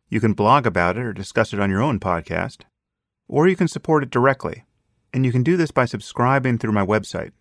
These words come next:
at sam harris dot org. And there you'll find subscriber-only content,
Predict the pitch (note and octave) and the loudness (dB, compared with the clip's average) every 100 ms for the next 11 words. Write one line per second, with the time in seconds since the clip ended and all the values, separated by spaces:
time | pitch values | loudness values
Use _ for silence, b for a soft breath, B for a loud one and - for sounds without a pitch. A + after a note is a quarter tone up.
0 | _ _ _ - G2 - G#2+ G#2+ G2 G2+ | _ _ _ -10 -8 0 2 2 2 0
1 | - G2 F#2+ F#2 F2 - _ _ _ _ | 0 -2 -2 -4 -6 -14 _ _ _ _
2 | _ _ - A#2 D3 E3+ D3 D#3 C#3+ C3+ | _ _ -6 0 2 2 0 0 2 0
3 | A#2+ G#2+ - B2 B2 B2 B2 A#2 A2+ A2 | -2 -8 -4 2 2 2 2 2 2 0
4 | G#2 C3+ A2+ - F2 | -2 0 -2 -2 -10